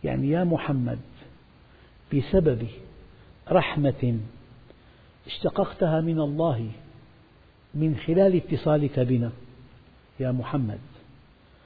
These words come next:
هذه الرحمة التي في قلبك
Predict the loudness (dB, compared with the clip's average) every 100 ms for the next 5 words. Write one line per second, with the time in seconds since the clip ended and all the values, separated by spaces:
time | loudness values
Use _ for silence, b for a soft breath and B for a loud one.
0 | b b b _ -20 -4 2 2 4 2
1 | 2 -2 -6 -10 -14 -20 -20 -20 -20 -20
2 | _ -16 -2 2 2 0 -4 -2 -2 0
3 | -2 -4 -10 -18